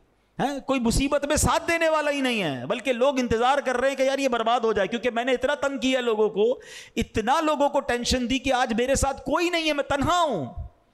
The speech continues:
کلاش ہے وہ شخص جس کے پاس کوئی برے وقت میں کھڑے رہنے والا دوست نہیں ہے۔ یہ دولت نہیں ہے۔ پیسوں کی باری تو بہت بعد میں آتی ہے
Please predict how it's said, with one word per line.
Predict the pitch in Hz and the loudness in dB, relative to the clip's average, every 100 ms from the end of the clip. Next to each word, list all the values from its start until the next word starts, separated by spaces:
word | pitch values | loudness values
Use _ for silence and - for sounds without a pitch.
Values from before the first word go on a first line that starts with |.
| _ - - - | _ -20 -20 -6
کلاش | 143 139 127 143 180 175 - | -4 0 2 2 4 2 0
ہے | 160 | 0
وہ | 143 | 0
شخص | 135 123 - - - - - _ _ _ _ - | 0 -2 -4 -8 -8 -12 -20 _ _ _ _ -6
جس | 127 131 | -4 -2
کے | 143 | -2
پاس | 120 139 147 | 0 2 2
کوئی | - 139 | 0 0
برے | 135 143 | 2 2
وقت | 151 135 - | 0 -2 -4
میں | 147 | -6
کھڑے | - 131 139 | -2 0 2
رہنے | 131 135 | 2 2
والا | 131 127 127 104 | 2 0 -2 0
دوست | 117 117 - | 0 -2 -6
نہیں | 104 98 | -8 -8
ہے۔ | 87 | -8
یہ | 127 | -4
دولت | 175 160 180 220 | -2 -2 -2 -2
نہیں | 202 277 | -2 -2
ہے۔ | 294 247 151 131 - _ _ _ _ _ | -4 -6 -8 -16 -20 _ _ _ _ _
پیسوں | - 185 - 254 | -2 -2 0 -2
کی | 220 262 | 0 -2
باری | 190 214 247 | 0 2 2
تو | - | 2
بہت | 269 - 240 262 | 0 2 0 0
بعد | 190 180 151 | 0 0 0
میں | 233 | 0
آتی | 220 196 185 170 | 0 0 0 2
ہے | 139 117 | 2 0